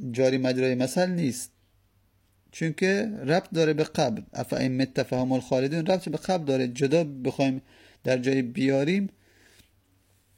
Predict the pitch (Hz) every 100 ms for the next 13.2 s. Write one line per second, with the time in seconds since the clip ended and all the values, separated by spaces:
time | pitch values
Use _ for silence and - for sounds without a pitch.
0 | _ - - - _ _ - 131 131 147
1 | 170 - 135 127 139 151 - 123 143 151
2 | 147 127 - - - 127 - 170 151 131
3 | 127 - 113 113 - 113 - 104 101 -
4 | 123 107 _ _ _ _ _ - _ -
5 | 185 208 165 170 170 180 202 - 165 151
6 | 147 147 160 143 143 139 143 147 143 147
7 | 127 - 165 170 165 151 156 - 143 139
8 | 147 117 117 120 - - 156 170 196 160
9 | 135 135 131 - 127 131 123 113 107 107
10 | - 110 127 - _ _ _ - _ 127
11 | 135 - 151 170 202 190 175 160 170 156
12 | 170 175 - 170 160 156 - 147 135 139
13 | 143